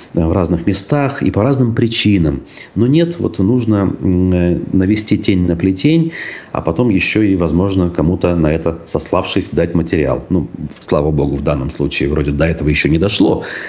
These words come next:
Башинформ не стал перепечатывать вот эти вот, эм, эм, как их там, вбросы, так скажем, да.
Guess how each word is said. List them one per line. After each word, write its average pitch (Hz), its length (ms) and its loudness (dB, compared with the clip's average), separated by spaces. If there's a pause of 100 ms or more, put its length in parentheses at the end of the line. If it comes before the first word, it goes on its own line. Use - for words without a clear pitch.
(140)
Башинформ 82 560 0
не 95 80 2
стал 143 260 0
перепечатывать 82 760 -2 (320)
вот 73 200 -2
эти 71 160 -2
вот, 71 240 -2
эм, 69 360 0 (100)
эм, 65 360 -2 (1200)
как - 200 -4
их - 120 -4
там, 65 180 -2
вбросы, 101 520 2
так - 200 -4
скажем, 71 400 -4
да. 113 240 0